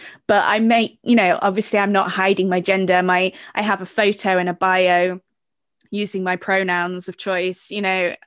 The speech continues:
um, everywhere on my Amazon page, my website, my social media. I'm very openly female, obviously.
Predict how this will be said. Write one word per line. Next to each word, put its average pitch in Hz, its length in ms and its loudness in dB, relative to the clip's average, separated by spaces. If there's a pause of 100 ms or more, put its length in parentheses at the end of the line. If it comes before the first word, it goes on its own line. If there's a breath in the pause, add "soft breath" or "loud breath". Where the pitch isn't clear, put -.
um, 185 260 0 (120)
everywhere 185 680 -2 (160)
on 214 200 0
my 202 120 -4
Amazon 190 360 -6
page, 190 380 -4
my 190 140 -4
website, 202 440 -4
my 196 120 -6
social 247 320 -4
media. 208 260 -10
I'm 214 160 -6
very 196 320 -4
openly 196 440 -8
female, 180 600 -6
obviously. 175 720 -6